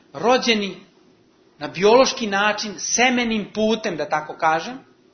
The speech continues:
o čemu govore sveti oci i učitelji crkve, i to je stvarno ta nit koja se prenosi s kolena na koleno. Hristos nju prekida,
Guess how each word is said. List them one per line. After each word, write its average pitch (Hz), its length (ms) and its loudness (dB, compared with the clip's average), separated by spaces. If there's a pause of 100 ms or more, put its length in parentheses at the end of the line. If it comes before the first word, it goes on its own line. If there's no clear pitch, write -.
(180)
o 139 60 -16
čemu 202 280 0
govore 175 340 2
sveti 175 380 -6
oci 202 300 0
i 202 60 -8
učitelji 151 440 -12
crkve, 240 360 -2 (880)
i 165 140 -10
to 202 80 4
je 160 60 4
stvarno 240 580 2 (720)
ta 233 200 4
nit 269 400 2
koja 233 280 4
se - 280 0 (1200)
prenosi 262 400 2
s - 80 -4
kolena 247 360 6
na 226 160 -2
koleno. 190 360 4 (240)
Hristos 311 380 0
nju 330 200 0
prekida, 285 460 2